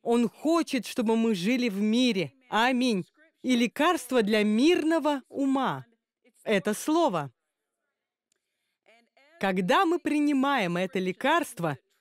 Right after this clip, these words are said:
то, что нас беспокоило, то, что терзало наш разум,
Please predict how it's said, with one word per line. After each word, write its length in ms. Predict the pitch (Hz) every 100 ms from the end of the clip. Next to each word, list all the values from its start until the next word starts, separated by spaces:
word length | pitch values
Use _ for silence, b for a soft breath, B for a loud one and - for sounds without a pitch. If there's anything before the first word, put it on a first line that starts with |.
| -
то, 160 | 285
что 200 | 330 -
нас 200 | 262 254
беспокоило, 1000 | 185 196 - 190 - 269 330 294 196 143 131 _ _ -
то, 160 | 269
что 220 | 285 302 262
терзало 600 | 277 233 175 262 311 254
наш 280 | 208 180 233
разум, 600 | 240 311 254 190 185